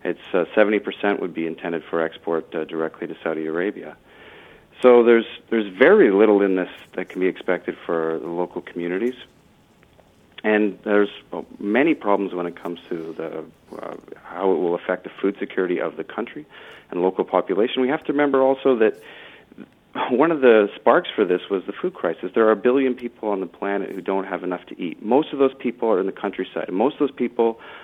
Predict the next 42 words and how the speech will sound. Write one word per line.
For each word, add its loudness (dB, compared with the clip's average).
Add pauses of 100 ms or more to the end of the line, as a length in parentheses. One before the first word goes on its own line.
(240)
are 6
going 4
hungry 0
because -6
they 4
don't 0
have -6
access -4 (140)
to -6 (120)
food 0
and -10
water 0 (320)
and -6
biodiversity. 0
And -6
these 0 (100)
deals, 2 (180)
what -4
they're 2
doing 2
is -2
just -4 (140)
taking -4
away 2
more 0 (140)
of -16
that -4
access. -10 (140)
They're -6
going, -8 (100)
they're -6 (200)
transferring, -2 (560)
uh, -6 (240)
access -2
to 0
land 2
and -4
water 2
from -6
the -10
hands -4
of -10